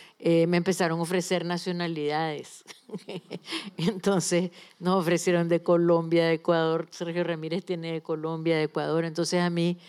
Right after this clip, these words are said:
me ofrecieron una nacionalidad chilena. Yo, por supuesto, soy gran admiradora del presidente Boric, porque ha tenido una actitud muy, eh, de principios con Nicaragua. Y, por supuesto, dije que yo iba a tener la nacionalidad chilena.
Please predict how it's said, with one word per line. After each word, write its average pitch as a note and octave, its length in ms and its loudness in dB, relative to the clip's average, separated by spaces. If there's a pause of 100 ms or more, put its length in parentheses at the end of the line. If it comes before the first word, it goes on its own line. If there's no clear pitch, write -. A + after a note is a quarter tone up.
(300)
me F#3+ 140 -2
ofrecieron F3+ 480 0
una F3+ 140 -2
nacionalidad E3+ 720 -2
chilena. F3 600 -2
Yo, D#3+ 160 2
por D#3+ 140 -4
supuesto, F3 560 -2 (280)
soy F#3+ 240 -2
gran F#3+ 220 -2
admiradora F#3 680 2
del E3 100 -2
presidente D#3+ 540 -2
Boric, F3 680 0
porque E3 240 -4
ha D#3+ 60 -2
tenido E3 320 0
una E3+ 140 0
actitud E3 420 -8
muy, E3 320 -10 (340)
eh, D#3+ 460 0
de F3+ 160 -2
principios F3 600 -4
con E3 180 -10
Nicaragua. D#3 720 -2 (240)
Y, D#3 200 -6
por E3+ 260 -4
supuesto, D#3+ 400 -4
dije D#3 220 -2
que E3 140 -6
yo D3+ 160 2
iba D3+ 180 -2
a C#3+ 40 -6
tener D3 480 -10
la D#3+ 120 -4
nacionalidad D3 580 -2
chilena. C#3+ 500 -6